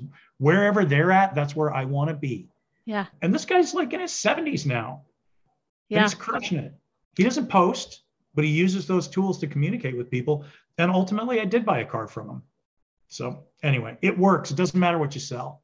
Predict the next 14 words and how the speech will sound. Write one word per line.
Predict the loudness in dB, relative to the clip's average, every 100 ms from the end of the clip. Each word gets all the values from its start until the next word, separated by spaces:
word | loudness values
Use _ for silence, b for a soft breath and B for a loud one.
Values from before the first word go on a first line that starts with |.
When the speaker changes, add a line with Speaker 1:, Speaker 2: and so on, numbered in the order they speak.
| _ 0
Speaker 1:
You |
gotta | 4 6
Speaker 2:
Yeah. | 6
Speaker 1:
be | 4
where | 2
your | 0 -2
customers | -2 -2 -4 -4
are | -8
at. | -12 -14 _ b b 0
Speaker 2:
Yeah, | 2 2
the | 4 2
relationship | 6 6 6 6 4 0 0 0 0
building. | 0 0 2 0 -2 -4
And | -2 0 -2